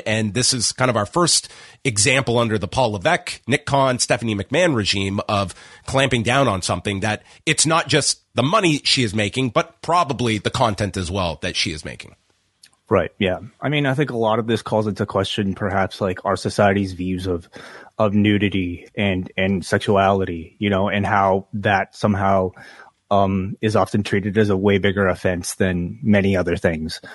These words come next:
Speaker 2: um, that, uh, people tend to get into trouble for. And, uh, it, we're probably very behind the, the times in, in those instances, but, um,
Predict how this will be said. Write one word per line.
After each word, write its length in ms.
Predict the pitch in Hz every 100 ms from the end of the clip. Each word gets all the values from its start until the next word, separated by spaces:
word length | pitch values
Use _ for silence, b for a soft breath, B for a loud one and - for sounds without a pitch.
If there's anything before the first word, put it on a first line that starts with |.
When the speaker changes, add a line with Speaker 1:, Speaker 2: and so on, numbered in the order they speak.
| B B
Speaker 2:
um, 540 | - 90 87 87 90 98 _
that, 320 | 92 82 -
uh, 200 | 101 87
people 300 | 85 98 87
tend 220 | 85 104 95
to 80 |
get 160 | 92 90
into 180 | 85 92
trouble 360 | - 87 92
for. 340 | - 82 78 85
And, 240 | 90 85 87
uh, 180 | 82 82 - B B B
it, 340 | - 104 78 87
we're 220 | 98 110
probably 440 | 101 107 95 107
very 260 | 95 98 101
behind 320 | 95 107 101
the, 120 | 98 - -
the 100 | 101
times 300 | 98 90 101
in, 100 | 107
in 100 | 98
those 220 | 95 92
instances, 640 | 92 90 - 98 87 82 87
but, 220 | 87 85
um, 180 | 90 85